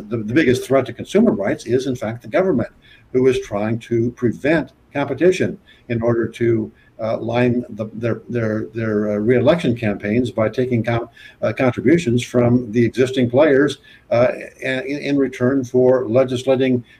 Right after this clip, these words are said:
uh, comp-, comp-, competitors out of business through regulation and so forth. So he, he figured out that, you know, the biggest, the biggest threat is not, is not corporations, uh, although they can be, but the bigger threat is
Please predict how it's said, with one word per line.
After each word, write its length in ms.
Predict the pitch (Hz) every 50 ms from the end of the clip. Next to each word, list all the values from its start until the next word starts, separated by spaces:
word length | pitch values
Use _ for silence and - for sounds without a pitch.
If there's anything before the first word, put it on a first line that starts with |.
| _ _
uh, 200 | - 117 117 117 - -
comp-, 280 | 131 117 143 151 - -
comp-, 360 | 139 135 131 135 - - -
competitors 540 | - - - 202 208 147 107 123 139 131 131
out 160 | - - 135
of 80 | -
business 340 | 120 170 185 185 120 104 -
through 160 | - 123 113
regulation 600 | 123 127 123 117 123 131 143 156 151 - 104 90
and 120 | 87 87 -
so 160 | - 101 90
forth. 360 | - - - - - - _ _ _ _ _ _ _ _
So 400 | - - - 143 156 - - -
he, 180 | - 135 127 -
he 240 | - 120 107 165 185
figured 300 | 180 220 202 185 156 143
out 300 | 175 180 160 127 104 -
that, 220 | 120 120 117 -
you 140 | - 131 131
know, 120 | 120 107
the 100 | 107 110
biggest, 320 | 117 123 123 120 117 117 - - 101
the 100 | 107 107
biggest 380 | 107 123 123 113 98 - -
threat 260 | - 135 139 131 120 110
is 160 | 101 - -
not, 380 | 120 117 117 117 - - _ _ _ _ _ _
is 120 | - 117 151
not 140 | 180 175
corporations, 760 | - 139 117 - - 92 90 82 - - 110 135 127 - - - - -
uh, 240 | 113 104 104 104 - 104
although 280 | 110 113 104 110 104
they 220 | 95 98 104 101 104
can 400 | - - - 110 120 151 165 131
be, 300 | - 87 87 110 123 120 _ _ _ _ _ _ _ -
but 140 | 127 123 -
the 80 | 110
bigger 440 | - 85 - - 143 175 175 131 104
threat 360 | - - 92 98 98 101 101
is 260 | 110 107 104 104 -